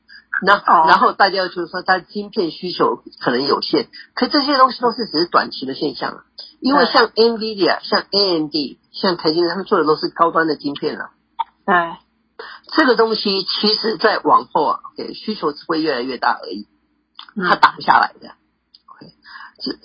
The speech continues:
Speaker 1: 只是可能前面大家觉得说大家涨得太快了，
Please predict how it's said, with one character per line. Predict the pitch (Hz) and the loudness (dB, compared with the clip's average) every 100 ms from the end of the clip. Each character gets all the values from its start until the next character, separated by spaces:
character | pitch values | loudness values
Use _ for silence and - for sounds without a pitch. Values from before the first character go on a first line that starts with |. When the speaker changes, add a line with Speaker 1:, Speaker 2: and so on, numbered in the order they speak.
| - - - | -14 -12 -2
Speaker 1:
只 | - 240 | 2 2
是 | 277 | 2
可 | - 151 | 2 2
能 | 147 156 | 2 0
前 | - 202 | -2 0
面 | 240 196 | 2 2
大 | 196 | 0
家 | 185 | 0
觉 | 180 151 | -4 -8
得 | |
说 | 143 156 | -8 -12
大 | - 170 | -4 -2
家 | 165 | -2
涨 | - - - | 0 -2 -2
得 | |
太 | - 156 | -4 -4
快 | 131 143 | 0 2
了， | 120 | 0